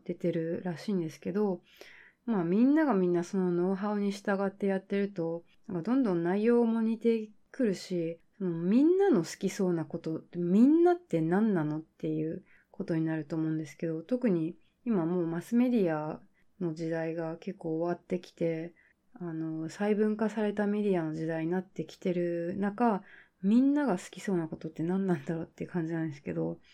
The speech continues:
なので、その発信する側っていうのは、あの、アルゴリズムをずっと追いかけ続けることが、その、多いらしいんですよね。で、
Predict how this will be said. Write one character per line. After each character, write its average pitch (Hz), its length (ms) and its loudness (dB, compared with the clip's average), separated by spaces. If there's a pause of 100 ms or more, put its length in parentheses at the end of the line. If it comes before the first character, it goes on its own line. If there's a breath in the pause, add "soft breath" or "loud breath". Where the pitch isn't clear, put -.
(180 soft breath)
な 240 180 6
の 208 100 2
で、 190 360 2 (300)
そ - 120 -6
の 180 100 2
発 185 260 -4
信 311 220 2
す 320 120 -2
る 311 120 0
側 302 220 4
っ 302 80 -4
て - 140 -4
い - 20 2
う 285 40 2
の 285 100 0
は、 269 360 0 (320 soft breath)
あ 180 160 -4
の、 170 240 -4
ア 185 80 2
ル 220 140 4
ゴ 254 100 4
リ 269 120 4
ズ 233 100 0
ム 156 380 -2
を - 120 -8 (200)
ず 185 280 -2
っ - 40 -20
と - 200 -2
追 190 120 2
い 202 60 0
か 226 120 0
け 220 140 0
続 208 300 -6
け 202 160 0
る 165 220 -6 (320)
こ - 120 -8
と 247 160 2
が、 240 360 0 (400 soft breath)
そ 180 80 -8
の、 160 400 -8 (220)
多 185 180 0
い 180 80 0
ら 180 120 -2
し - 160 -10
い 196 60 0
ん 165 60 -2
で 156 100 -6
す - 160 -14
よ 170 60 -4
ね。 240 320 0 (380)
で、 202 340 0